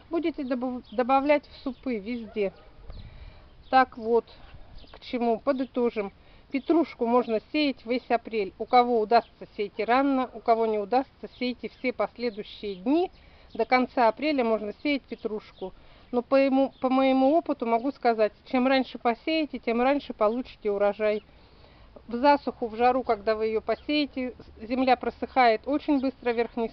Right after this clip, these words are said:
слой, семена в верхнем слое будет очень долго всходить. Всё, вот этот короткий видеоролик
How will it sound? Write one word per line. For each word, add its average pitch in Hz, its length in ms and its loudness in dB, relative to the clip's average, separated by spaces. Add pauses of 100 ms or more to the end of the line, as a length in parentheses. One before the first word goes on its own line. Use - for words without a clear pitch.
слой, 226 260 -2
семена 240 320 0
в 214 40 -6
верхнем 214 340 -6
слое 269 340 -2
будет 214 300 -8
очень 254 300 -6
долго 214 260 -4
всходить. 190 600 -12 (760)
Всё, 339 280 -2
вот 302 160 -4
этот 302 200 -6
короткий 294 460 -2
видеоролик 277 720 -2